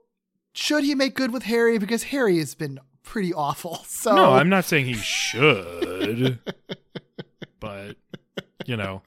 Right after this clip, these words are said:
Speaker 2: Harry thinks he's a shitty friend for reasons that aren't valid, but I don't know that that means Peter has to lean into being a bad friend. <laughs>
Speaker 1: That's fa-, that's fair. Yeah, he could still, he could still make an attempt to, uh,
Speaker 2: Yeah.
Speaker 1: to, to build the bridge. That,
Speaker 2: Yeah.
Speaker 1: that's fair.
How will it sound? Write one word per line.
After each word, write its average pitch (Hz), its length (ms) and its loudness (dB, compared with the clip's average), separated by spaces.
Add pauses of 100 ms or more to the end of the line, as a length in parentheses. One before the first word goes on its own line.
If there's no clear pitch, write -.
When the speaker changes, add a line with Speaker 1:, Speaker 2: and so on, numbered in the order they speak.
(260)
Speaker 2:
Harry 196 260 6
thinks 175 280 2
he's 190 120 2
a 196 60 2
shitty 160 340 0
friend 113 480 -4 (260)
for 151 220 -2
reasons 127 400 0
that 135 120 2
aren't 120 180 0
valid, 113 580 0 (460)
but 135 420 2 (240)
I 165 60 2
don't 175 140 4
know 151 100 4
that 135 80 2
that 127 160 0
means 123 220 -2
Peter 151 260 4
has 139 160 4
to 135 100 0
lean 123 300 4
into 127 340 0
being 101 280 -4
a 101 40 -6
bad 101 280 -4
friend. 175 500 -8
<laughs> - 20 -16
Speaker 1:
That's - 240 -2
fa-, 339 180 -4
that's 403 260 2
fair. 190 280 6
Yeah, 190 180 6
he 226 100 2
could 240 140 -2
still, 214 280 2
he 202 100 -2
could 240 140 -4
still 208 200 4
make 175 220 2
an 165 80 -6
attempt 143 580 -10
to, 135 260 -6
uh, 127 260 -6 (600)
Speaker 2:
Yeah. 120 120 -8
Speaker 1:
to, 127 140 -8
to 139 180 -10
build 131 280 -8
the 123 60 -14
bridge. 117 380 -12
That, 262 160 2
Speaker 2:
Yeah. - 80 -12
Speaker 1:
that's 185 160 -2
fair. - 260 -16